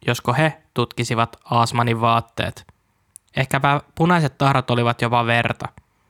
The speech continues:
Keskusrikospoliisi sijaitsi vain muutama sata metriä kirurgiselta sairaalalta Ratakadulla. Vaatteet paketoitiin, mutta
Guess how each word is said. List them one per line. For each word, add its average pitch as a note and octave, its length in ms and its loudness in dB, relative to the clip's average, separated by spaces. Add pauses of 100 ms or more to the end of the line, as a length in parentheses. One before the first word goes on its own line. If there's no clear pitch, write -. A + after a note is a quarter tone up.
(520)
Keskusrikospoliisi C3 1160 -2
sijaitsi C3 400 -2
vain B2+ 160 0
muutama C3 400 0
sata B2 240 -2
metriä B2 520 0 (300)
kirurgiselta B2+ 800 0
sairaalalta A#2+ 840 2 (280)
Ratakadulla. A2+ 840 0 (1120)
Vaatteet D3+ 440 -2
paketoitiin, B2+ 600 0
mutta B2+ 340 -2